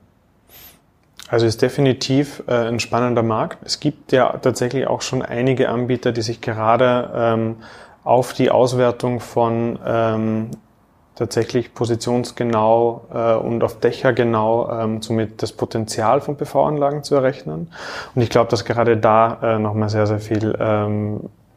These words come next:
Musik auch drinnen sein könnte, dass man sozusagen die historischen Daten, ähm,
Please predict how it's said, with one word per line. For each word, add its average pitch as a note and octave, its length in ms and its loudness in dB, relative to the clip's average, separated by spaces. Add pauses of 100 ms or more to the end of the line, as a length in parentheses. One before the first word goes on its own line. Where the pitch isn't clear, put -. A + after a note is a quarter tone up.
(200)
Musik A#2+ 360 2
auch G#2+ 100 -2
drinnen B2 300 0
sein G#2+ 220 -2
könnte, A2 360 -2
dass A2 140 0
man A2 120 2
sozusagen G#2+ 480 2
die A2 80 -2
historischen A2+ 580 0
Daten, A2 500 -2 (480)
ähm, G#2+ 500 4